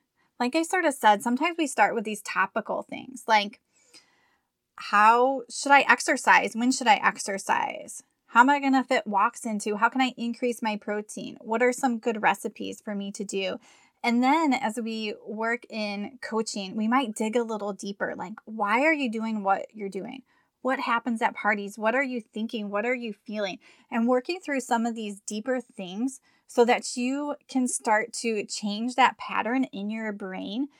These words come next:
and develop new networks. And that really is what helps to make something sustainable. So you've done these practical things, you've worked through why you're doing what you're doing,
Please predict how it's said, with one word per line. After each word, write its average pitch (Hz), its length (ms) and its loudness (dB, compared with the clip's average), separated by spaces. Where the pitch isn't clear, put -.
and 220 140 0
develop 233 460 2
new 214 240 -6
networks. 202 760 -6
And 226 160 0
that 247 320 2
really 240 380 0
is 214 120 -8
what 214 180 0
helps 202 300 -2
to - 120 -10
make 202 360 -6
something 226 460 0
sustainable. 196 920 -8
So - 160 0
you've 220 300 -4
done 226 240 4
these 254 180 0
practical 214 500 2
things, 214 340 -8
you've 226 260 0
worked 220 460 2
through 262 300 4
why 202 420 2
you're 269 220 -2
doing 233 300 -4
what 202 220 -2
you're 240 120 0
doing, 214 480 -4